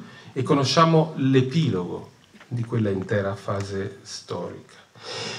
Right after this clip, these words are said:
Noi dobbiamo suscitare delle domande nei giovani, non solo consegnare delle certezze che sono per noi, provocare in loro dei dubbi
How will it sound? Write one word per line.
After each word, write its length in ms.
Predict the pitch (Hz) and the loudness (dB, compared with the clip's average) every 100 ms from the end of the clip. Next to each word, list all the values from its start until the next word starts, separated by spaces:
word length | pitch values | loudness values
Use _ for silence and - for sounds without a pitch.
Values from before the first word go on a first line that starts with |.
| - | 8
Noi 260 | 185 254 | 10 10
dobbiamo 380 | 233 220 233 220 | 8 8 8 8
suscitare 840 | - 214 - - 180 214 196 196 | 8 8 10 10 10 8 8 8
delle 420 | 165 165 165 165 156 | 6 4 4 4 8
domande 720 | 160 160 127 107 101 98 98 | 10 10 8 4 0 -2 -2
nei 220 | 101 104 | -2 -2
giovani, 500 | 104 95 95 95 113 | -2 -2 -2 -2 -2
non 200 | 131 143 | 0 -2
solo 300 | - 156 147 | 2 4 6
consegnare 680 | 147 131 - 127 131 127 120 | 4 2 2 2 4 4 4
delle 240 | 120 120 | 2 0
certezze 560 | 120 113 - 123 120 117 | 0 -2 0 -2 -2 -4
che 80 | |
sono 300 | 117 - 110 | -4 0 0
per 240 | 104 101 101 | 2 -2 0
noi, 440 | 98 87 - - - | 0 -2 -6 -12 2
provocare 480 | 156 160 175 196 | 6 8 8 8
in 120 | 185 170 | 8 8
loro 200 | 185 180 | 8 8
dei 280 | 165 170 | 6 4
dubbi 720 | 131 180 120 104 110 90 - | 6 6 6 4 2 2 -2